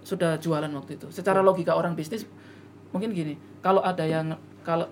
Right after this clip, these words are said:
Speaker 1: istilahnya gini, kalau kita kulak di tempat yang lebih murah, ngapain kita kulak di tempat yang lebih mahal?
Speaker 2: Hmm.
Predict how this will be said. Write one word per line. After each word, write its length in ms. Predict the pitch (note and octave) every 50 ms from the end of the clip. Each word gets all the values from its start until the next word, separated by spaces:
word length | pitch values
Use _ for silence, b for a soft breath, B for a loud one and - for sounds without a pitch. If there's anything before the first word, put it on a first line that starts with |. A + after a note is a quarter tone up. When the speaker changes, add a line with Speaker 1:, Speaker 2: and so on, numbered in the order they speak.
| - -
Speaker 1:
istilahnya 320 | - E3+ F3 F3 F#3 G#3
gini, 240 | F#3 E3+ D3+ D3 - -
kalau 220 | - E3+ E3+ F3 -
kita 200 | F#3+ F3 F#3+ G3
kulak 280 | - A3 G#3 G3 G#3+ -
di 80 | - F3
tempat 220 | F3 E3+ F3+ F3
yang 120 | F#3 F3+ F3+
lebih 160 | F3 F3 D#3+
murah, 380 | D#3+ D#3 D3+ D3+ D#3 F3 G#3+ A#3 - B B B B B
ngapain 320 | B F3 F3+ F3 F#3 G#3
kita 160 | G3+ G3 F#3+ F3+
kulak 240 | F3+ F3+ F3 -
di 80 | - D#3+
tempat 220 | D#3 D#3 D3 D3
yang 100 | D3 D3
lebih 160 | D3+ D3 D3 D3+
mahal? 240 | D3+ D#3 D3 C3
Speaker 2:
Hmm. 180 | - D#3+ D#3 C#3+